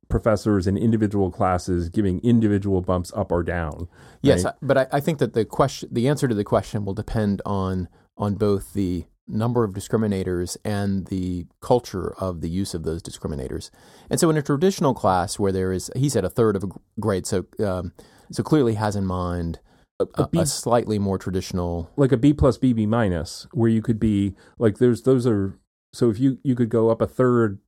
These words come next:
Speaker 1: is B, like, B minus to B or B to B plus.
Speaker 2: Yeah, yeah, yeah, yeah.
Speaker 1: 'Cause there are three things there, B plus B,
Speaker 2: Yeah.
Speaker 1: B minus.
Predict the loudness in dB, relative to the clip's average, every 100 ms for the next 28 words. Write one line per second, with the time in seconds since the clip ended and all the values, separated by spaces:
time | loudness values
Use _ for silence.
0 | -2 0 -2 -6 -2 -2 -4 -4 -2 -2
1 | -2 0 2 0 -2 -2 0 0 0 -2
2 | -2 -2 -2 -4 -4 0 2 2 0 -6
3 | -12 -12 -4 -2 -2 -4 -4 -6 0 2
4 | 4 4 4 2 4 4 2 2 2 2
5 | 2 0 0 2 0 0 0 0 0 0
6 | 0 -4